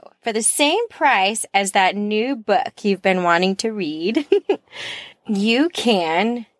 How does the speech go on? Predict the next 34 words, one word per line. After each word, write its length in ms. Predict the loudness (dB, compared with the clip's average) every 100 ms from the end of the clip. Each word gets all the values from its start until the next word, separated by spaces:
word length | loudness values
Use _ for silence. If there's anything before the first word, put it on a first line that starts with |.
| _ -16
ready 460 | -8 -8 -6 -6 -8
for 260 | -10 -8
it? 500 | -4 -4 -6 -14 -20 _ _ _ -4
Choose 280 | 0 0 0
your 160 | 0
own 140 | 0 0
episode 600 | 0 0 -2 0 -2 -4
topic. 760 | -4 -4 -2 -4 -2 -4 -6 -12 -4
Ah! 520 | -2 2 2 2 -2 -8 _ _
So 460 | -2 2 2 -2 -8 _
you 160 | -6 0
get 180 | 0 2
access 460 | 0 0 -4 -4
to 140 | -2 0
that 200 | 0 0
patron-only 640 | -4 -4 -4 -2 -2 -2
email 220 | -2 0
address 340 | 0 -2 -4 -6
as 180 | -6
well. 420 | 0 2 2 0 -6 -20 _ _ _
You 220 | 0 0 0
shoot 360 | 0 0 0
us 240 | 0 0 0
an 140 | -2
email 480 | -2 -2 0 2 2
with 180 | 0 -2
your 120 | -2
requested 560 | 0 -2 -2 -2 -6 -6
topic, 600 | -4 -2 0 -2 -2 -2
and 260 | -2 -2 -2
we 200 | -2 -2
coordinate 500 | 0 -2 0 -4 -4
your 120 | -4
episode. 720 | -4 -4 -4 -4 -4 -8